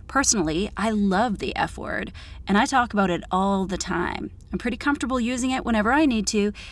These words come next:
In fact, I've dedicated this entire episode to it, to discuss it, to dissect it, and better understand it. Because our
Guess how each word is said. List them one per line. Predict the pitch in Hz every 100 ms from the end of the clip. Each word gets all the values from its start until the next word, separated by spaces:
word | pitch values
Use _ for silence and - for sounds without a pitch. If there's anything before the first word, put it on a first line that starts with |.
| - -
In | 220
fact, | 190 226 226 - -
I've | 311 302
dedicated | 226 247 - 277 285 220
this | 220 - -
entire | 190 208 - - - 320 180 110 -
episode | 196 196 - 175 180 - -
to | - 339
it, | 220 - - - - - - -
to | 160
discuss | 156 - 196 -
it, | 330 - - - - -
to | 220
dissect | 233 311 294 208 190 -
it, | 269 - -
and | 214 202
better | 180 170 185 -
understand | 165 165 175 - 277 240
it. | - - - - - - - -
Because | - - 285 240 -
our | 226 226